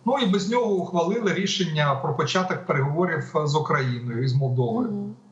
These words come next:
Speaker 1: Ну от вам як вирішили це питання. Е, пішли на певні поступки, фінансові поступки Орбану, коли вирішили питання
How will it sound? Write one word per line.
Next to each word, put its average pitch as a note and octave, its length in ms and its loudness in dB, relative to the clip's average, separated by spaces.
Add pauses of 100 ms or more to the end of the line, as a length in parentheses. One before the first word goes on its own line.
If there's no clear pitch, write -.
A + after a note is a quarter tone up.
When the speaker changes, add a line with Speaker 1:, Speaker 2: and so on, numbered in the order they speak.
(100)
Speaker 1:
Ну A#3+ 120 0
от B3+ 180 0
вам F#3 200 0
як F#3 240 -2
вирішили F3+ 340 0
це F3+ 160 -2
питання. B2 640 -2 (460)
Е, E3 300 2
пішли C#4+ 260 -2
на B3+ 100 0
певні A#3 300 -2
поступки, G3 640 -2
фінансові F#3+ 560 0
поступки F#3 560 -2
Орбану, F3+ 680 0 (520)
коли G3+ 220 2
вирішили G3+ 480 0
питання F#3 960 0